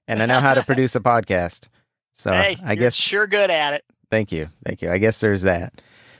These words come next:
Speaker 1: Um,
Speaker 2: <laughs>
Speaker 1: so have you ever thought about, 'cause this is kind of a deep question, and I, this is one I've started asking recently, but have you ever thought about, like, where you would be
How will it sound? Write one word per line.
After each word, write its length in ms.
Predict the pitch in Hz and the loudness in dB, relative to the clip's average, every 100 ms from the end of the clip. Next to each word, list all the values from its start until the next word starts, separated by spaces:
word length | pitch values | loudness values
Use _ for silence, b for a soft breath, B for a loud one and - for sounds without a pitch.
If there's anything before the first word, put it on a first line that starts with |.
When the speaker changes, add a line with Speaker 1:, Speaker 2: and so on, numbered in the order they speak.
| - | -2
Speaker 1:
Um, 520 | 113 101 95 85 80 85 | 2 4 4 0 -4 -10
Speaker 2:
<laughs> 1400 | 85 _ _ _ _ _ _ _ _ _ _ _ _ _ | -16 _ _ _ _ _ _ _ _ _ _ _ _ _
Speaker 1:
so 100 | 113 | 0
have 80 | 117 | 2
you 60 | |
ever 160 | 135 147 | 4 2
thought 260 | 131 127 | 4 4
about, 500 | 127 117 113 110 104 - _ _ _ _ _ _ _ - | 4 4 4 4 2 -4 _ _ _ _ _ _ _ -10
'cause 120 | 104 | -4
this 80 | 101 | -4
is 100 | 107 | 0
kind 180 | 113 104 | 2 2
of 80 | 95 | 0
a 60 | |
deep 240 | 82 98 - | 0 -2 0
question, 420 | 95 85 - 82 | 0 0 -2 -4
and 120 | 82 | -2
I, 40 | 87 | -2
this 100 | 92 | -2
is 180 | 92 90 | -2 -2
one 140 | 87 | -2
I've 120 | 87 | -2
started 380 | - 92 85 85 - _ 95 | 0 0 0 -4 -12 _ -2
asking 420 | 104 - 92 82 | -2 0 -2 0
recently, 480 | 104 101 90 87 85 | 0 0 -2 -4 -2
but 160 | 95 | -2
have 80 | 90 | 2
you 100 | 101 | 2
ever 200 | 98 95 | 2 0
thought 460 | - 98 92 98 - | 0 2 4 2 0
about, 420 | 92 90 90 85 | 0 2 2 0
like, 240 | 85 - b b b b b | -4 -6 b b b b b
where 360 | 110 92 104 123 | -10 0 2 4
you 320 | 135 135 123 | 4 4 4
would 300 | 113 101 82 - | 4 2 0 0
be 560 | 123 117 90 87 95 | 2 4 2 0 -2